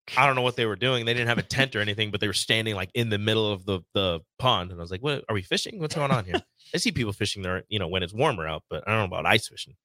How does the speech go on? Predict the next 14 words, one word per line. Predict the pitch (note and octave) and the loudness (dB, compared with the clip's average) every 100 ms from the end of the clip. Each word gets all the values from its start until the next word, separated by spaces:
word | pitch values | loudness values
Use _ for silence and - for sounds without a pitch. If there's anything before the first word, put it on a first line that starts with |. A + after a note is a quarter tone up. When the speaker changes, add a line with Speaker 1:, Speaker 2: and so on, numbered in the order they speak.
| - | -16
Speaker 2:
Right. | - F#3 | -4 2
Speaker 1:
Seems | D#3+ | 2
like | A#2 | 2
a | E2 | -2
terrible | - A2 G#2 D#2 D2+ | -2 2 2 0 -8
idea. | D2 - - _ _ _ | -10 -16 -20 _ _ _
Uh, | C#3+ C3+ A2 - _ | 6 8 6 0 _
N | F3+ | 4
F | E3+ | 4
L | C#3+ | 4
playoffs | D#3 C#3+ B2+ - | 6 6 4 -2
in | C3 | -4
full | - A#2+ | 2 2
effect. | - A2+ G#2+ | 4 2 2